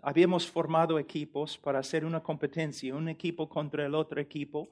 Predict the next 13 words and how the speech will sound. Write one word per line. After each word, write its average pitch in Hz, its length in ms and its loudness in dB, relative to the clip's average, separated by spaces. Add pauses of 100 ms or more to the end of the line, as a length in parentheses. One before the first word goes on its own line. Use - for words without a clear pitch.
(340)
Estábamos, 170 560 2
yo 165 180 0
estaba 175 320 4
estudiando 165 720 2
para 147 200 2
ser 151 220 0
abogado 151 600 4
en 147 60 -4
el 135 140 0
campo 143 320 -2
petrolero. 139 680 -2 (600)
Entonces 143 380 -8
teníamos 160 500 -4